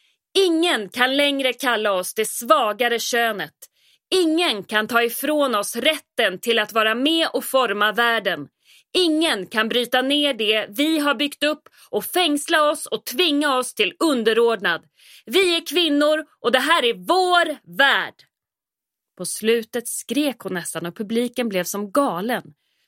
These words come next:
Charlie tittade ut över det som utgjorde den nya urbefolkningen. Och för första gången på många, många år kände hon full tillfredsställelse och trygghet.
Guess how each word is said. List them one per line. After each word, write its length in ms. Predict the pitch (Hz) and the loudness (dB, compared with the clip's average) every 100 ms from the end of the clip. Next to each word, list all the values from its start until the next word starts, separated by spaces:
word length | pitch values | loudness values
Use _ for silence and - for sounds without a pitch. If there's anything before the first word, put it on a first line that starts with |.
| - | -6
Charlie 460 | - 240 240 247 | 0 2 2 -2
tittade 440 | 240 254 240 233 196 | -4 -4 -2 0 0
ut 300 | 185 185 - | -2 -6 -8
över 220 | 208 214 | -4 -2
det 140 | 180 | -2
som 180 | 165 175 | -4 -4
utgjorde 600 | 226 180 - 170 156 170 | -4 -4 -6 -8 -6 -4
den 200 | 175 202 | -2 0
nya 340 | 247 196 214 - | 0 0 -2 -2
urbefolkningen. 1120 | 240 170 151 170 - 185 180 - 180 147 156 _ _ _ - | -6 -6 -8 -8 -2 -4 -4 -8 -6 -6 -12 _ _ _ -8
Och 140 | 202 | -4
för 100 | 247 | -4
första 460 | - 339 - - 320 | -2 -2 -2 -2 -2
gången 400 | 196 165 175 175 | -2 -6 -8 -10
på 120 | 226 | -4
många, 540 | 240 277 302 208 196 | 0 2 2 0 -2
många 400 | 196 196 170 160 | -2 -2 -4 -8
år 340 | - 147 147 143 - - | -10 -10 -10 -12 -18 -14
kände 400 | - 302 269 175 | -4 0 0 -2
hon 260 | 165 156 156 | -6 -8 -10
full 500 | - 277 277 262 269 - | -6 0 0 0 -6 -6
tillfredsställelse 1400 | 277 196 151 170 165 - - 185 180 180 185 - 185 | -4 -4 -4 -4 -4 -4 -4 -2 -2 -4 -6 -6 -6
och 200 | - - | -6 -12
trygghet. 840 | - 220 156 139 165 143 - - | -6 -6 -6 -8 -12 -12 -18 -20